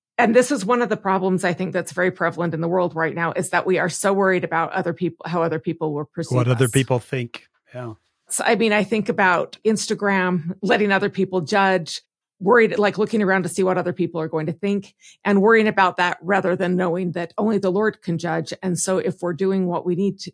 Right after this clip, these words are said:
Speaker 1: to be doing to stay close to him and to keep our, ourselves close to him and in line with his teachings, we really don't need to worry about that other stuff, even though it's difficult.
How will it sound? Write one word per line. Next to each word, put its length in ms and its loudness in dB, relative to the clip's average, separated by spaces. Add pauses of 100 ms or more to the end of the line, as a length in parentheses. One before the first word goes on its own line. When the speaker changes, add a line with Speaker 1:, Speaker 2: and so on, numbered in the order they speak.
Speaker 1:
to 80 -4
be 140 -4
doing 260 -4
to 80 -10
stay 200 -6
close 320 -6
to 80 -4
him 320 -4 (440)
and 100 -2
to 60 2
keep 280 -4
our, 240 2
ourselves 560 -2 (100)
close 280 0
to 100 -2
him 240 0
and 100 -2
in 140 0
line 200 0
with 120 -6
his 140 -6
teachings, 540 -4 (320)
we 120 6
really 340 6
don't 240 0
need 160 -2
to 80 -10
worry 200 -2
about 240 -6
that 140 -8
other 300 -16 (240)
stuff, 500 -4
even 280 2
though 200 4
it's 200 -2
difficult. 540 -8